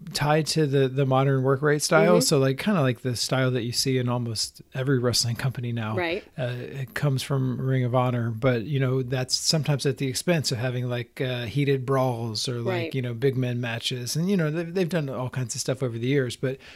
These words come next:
Speaker 1: for the most part, they're, they're kind of best known for, like, your turn, my turn, work rate style wrestling.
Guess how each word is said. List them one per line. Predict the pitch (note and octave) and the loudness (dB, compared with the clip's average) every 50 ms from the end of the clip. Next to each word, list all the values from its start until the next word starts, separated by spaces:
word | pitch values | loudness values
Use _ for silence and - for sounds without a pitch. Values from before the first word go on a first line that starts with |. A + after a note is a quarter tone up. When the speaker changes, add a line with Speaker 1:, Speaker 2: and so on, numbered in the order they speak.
| - - _ _ | -20 -20 _ _
Speaker 1:
for | - F3+ | -4 0
the | F3+ F#3 | 0 2
most | F#3 G#3+ A3 G3 - - | 2 2 2 0 0 2
part, | E3 D3+ D3 D#3 D#3 | 2 2 4 4 2
they're, | D3+ C#3+ C3+ C3 B2 A2 F2+ - - - C3+ B2+ B2 - _ _ - | 2 2 2 0 -2 -6 -10 -12 -16 -18 -16 -18 -18 -20 _ _ -8
they're | D#3 D3 C#3+ | -6 -6 -4
kind | - - C#3+ D3 C3+ B2+ | -4 -4 -2 -2 -2 -2
of | B2+ A#2+ A#2 | -2 -4 -4
best | C3 C3 B2+ - - | -4 -4 -4 -4 -2
known | C3 C3 C3 A#2+ | -2 -2 -2 -4
for, | - - C#3 | -2 -2 0
like, | C#3 C3 C3+ B2 - C3+ | 0 0 0 -2 0 0
your | C3+ C3 | 0 0
turn, | B2+ - C3 C3 B2+ A#2+ | 0 0 0 0 0 2
my | B2 B2 B2+ B2+ | 0 0 0 0
turn, | B2+ - C3 C3+ B2+ B2 A#2+ A#2+ C3 C3+ | 0 0 -2 0 0 -2 -2 -4 -2 0
work | C3+ C3+ C3 C3 - | 0 0 0 2 0
rate | C3 C3+ C3+ | -2 -2 -2
style | - - C3+ C3 B2+ B2 | -4 -4 -2 -2 -2 -2
wrestling. | A#2+ B2+ C3 B2+ - - G#2+ A2 B2 | -2 -2 -2 -2 -2 -4 -4 -8 -12